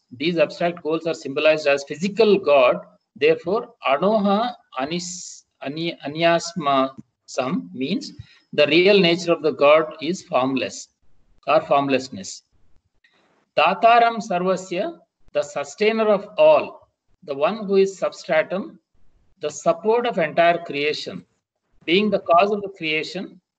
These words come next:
just as ocean is the substratum of all the waves and bubbles, they rise and, uh, they fall, and they resolve into the ocean. Similarly, Lord, uh, Lord is Vishwa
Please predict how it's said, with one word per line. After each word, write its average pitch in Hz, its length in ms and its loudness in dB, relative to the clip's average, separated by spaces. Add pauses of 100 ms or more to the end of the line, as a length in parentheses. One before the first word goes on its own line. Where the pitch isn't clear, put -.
(140)
just 175 280 -2
as 196 180 2
ocean 165 400 -4
is 180 160 -2
the 170 100 -4
substratum 156 760 -4
of 143 180 -4
all 143 240 4
the 151 100 -4
waves 139 300 0
and 139 160 -4
bubbles, 127 480 -4 (540)
they 135 120 2
rise 156 300 4
and, 160 380 -2 (280)
uh, 127 460 -2
they 127 120 -4
fall, 120 420 -4 (800)
and 147 300 -4
they 147 200 4
resolve 160 500 2 (220)
into 180 320 -2
the 165 100 4
ocean. 127 520 -4
Similarly, 180 800 -2 (600)
Lord, 180 560 2 (840)
uh, 127 160 -10
Lord 190 320 2
is 196 280 -4
Vishwa 170 640 -10